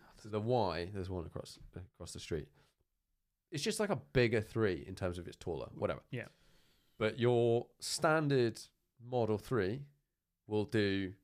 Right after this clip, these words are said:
Speaker 1: let's say, three hundred miles of range. Your Y, same powertrain, same battery, will do two hundred and fifty. Like, that's
Speaker 2: It's
Speaker 1: in
Speaker 2: a
Speaker 1: electric
Speaker 2: sixth of it
Speaker 1: cars,
Speaker 2: gone,
Speaker 1: it
Speaker 2: isn't it?
Speaker 1: makes quite a big difference.
Speaker 2: Yeah.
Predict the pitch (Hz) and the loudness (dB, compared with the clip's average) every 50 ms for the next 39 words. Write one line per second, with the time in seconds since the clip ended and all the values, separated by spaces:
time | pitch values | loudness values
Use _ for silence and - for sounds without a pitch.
0 | _ _ _ _ _ _ _ _ _ - 107 101 104 - - 98 - - - - | _ _ _ _ _ _ _ _ _ -8 -6 -6 -4 -4 -4 -4 -4 -6 -2 0
1 | 170 165 127 104 92 90 - 95 95 98 92 92 92 92 98 95 90 85 67 - | 2 2 2 2 0 -2 -4 -4 -2 0 0 0 -2 -2 -4 -6 -6 -6 -8 -8
2 | - _ _ _ _ _ _ _ _ _ _ _ _ _ - 110 110 107 117 143 | -12 _ _ _ _ _ _ _ _ _ _ _ _ _ -2 0 0 2 4 4
3 | 143 104 76 80 98 120 139 143 - _ _ _ _ _ - - - 143 139 131 | 4 4 4 4 2 2 0 -6 -12 _ _ _ _ _ -4 0 0 0 2 2
4 | 131 123 120 120 117 - 120 117 117 107 101 - - 117 117 120 104 107 107 - | 2 2 2 2 2 0 0 0 0 0 -4 -2 0 0 0 2 2 0 0 0
5 | - - 104 101 101 107 117 _ - 117 127 143 143 - - 185 180 180 180 170 | -2 -2 -2 -2 -2 -4 -8 _ -6 -4 -4 -4 -2 0 2 2 2 2 0 0
6 | 160 165 220 196 - - 87 - _ _ _ _ _ _ _ _ _ _ _ _ | 2 2 2 2 2 -2 -10 -10 _ _ _ _ _ _ _ _ _ _ _ _
7 | _ _ _ _ _ _ - 151 165 143 - - - _ _ _ - _ _ _ | _ _ _ _ _ _ -2 0 0 0 -2 -6 -16 _ _ _ -20 _ _ _
8 | _ _ _ _ _ _ _ _ _ _ _ _ _ _ _ _ _ _ _ _ | _ _ _ _ _ _ _ _ _ _ _ _ _ _ _ _ _ _ _ _
9 | _ _ _ _ _ _ _ _ _ _ - 165 160 143 143 160 196 - - - | _ _ _ _ _ _ _ _ _ _ -2 2 6 6 8 8 6 6 4 0
10 | 143 - - - 104 98 110 113 123 123 - - - 131 143 123 135 139 120 117 | -2 -2 0 2 4 6 6 6 6 4 0 -4 -6 -8 -8 -4 -4 -2 0 2
11 | 131 147 151 139 - - - - 160 151 120 123 - 127 127 110 113 139 123 - | 2 2 2 0 -2 -6 -2 0 2 2 2 2 2 0 2 2 2 0 0 0
12 | - 92 85 78 - - 127 117 107 | -4 -8 -8 -10 -10 -10 -10 -10 -10